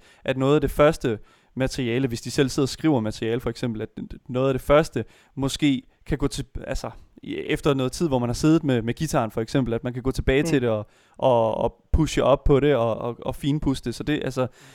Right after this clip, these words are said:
Speaker 1: så, så der, der er ikke nogen skam i at, sådan at, at, at starte ud helt bart, og så gå tilbage til det på et andet tidspunkt, og
Speaker 2: Mm.
Speaker 1: ligesom touche op på det. Det lyder, øh, virkelig, virkelig, øh, super, super fedt. Jeg kunne
Speaker 2: Ja.
Speaker 1: godt tænke mig at vide noget omkring det her tre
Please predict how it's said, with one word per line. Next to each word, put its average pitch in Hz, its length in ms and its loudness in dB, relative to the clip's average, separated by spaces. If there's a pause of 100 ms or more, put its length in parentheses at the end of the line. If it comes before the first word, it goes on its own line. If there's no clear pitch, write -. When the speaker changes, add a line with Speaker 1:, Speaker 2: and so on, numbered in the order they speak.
(180)
Speaker 1:
så, 139 140 -6 (100)
så 131 200 -12 (240)
der, 143 100 4
der 131 100 4
er 127 40 6
ikke 147 120 0
nogen 160 120 2
skam 151 320 2
i 135 120 0
at, 131 80 -4
sådan 135 220 -2
at, 113 180 0 (140)
at, 113 60 -2 (100)
at - 60 -4
starte 120 360 2
ud 175 320 2
helt 156 320 2
bart, 131 360 4
og - 180 -2
så 139 300 2 (120)
gå 147 100 4
tilbage 131 340 2
til 143 200 0
det 120 100 -2
på - 80 -2
et 117 60 -2
andet 123 180 -2
tidspunkt, 120 440 -4 (480)
og 120 280 2
Speaker 2:
Mm. 151 60 2
Speaker 1:
ligesom 120 420 -2
touche 139 300 2
op - 200 0
på 131 200 4
det. 139 140 0
Det 131 80 -4
lyder, 131 260 2 (360)
øh, 117 280 2
virkelig, 131 240 2
virkelig, 127 220 0 (180)
øh, 123 120 -6
super, 120 300 -4
super 113 220 -6
fedt. 143 300 -2 (640)
Jeg 156 60 6
kunne - 60 6
Speaker 2:
Ja. - 40 10
Speaker 1:
godt 202 80 8
tænke 214 140 4
mig 190 80 6
at 156 120 2
vide 185 200 4
noget 180 160 4
omkring 175 360 -2
det 175 80 -2
her 175 80 -2
tre - 240 -6